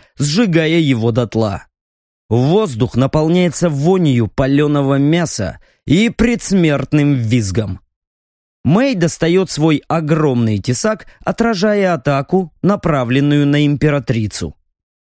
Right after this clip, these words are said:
Удары телохранительницы впечатляют своей точностью и эффективностью. Отсечённые конечности и фонтан зелёной крови взметаются вверх.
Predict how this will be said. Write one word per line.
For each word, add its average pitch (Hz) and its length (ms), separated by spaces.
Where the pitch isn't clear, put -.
Удары 160 500
телохранительницы 202 1160
впечатляют 170 920
своей 139 380
точностью 165 840
и 175 200
эффективностью. 113 1080
Отсечённые 220 840
конечности 202 760
и 208 220
фонтан 226 520
зелёной 143 540
крови 208 560
взметаются 151 840
вверх. 117 600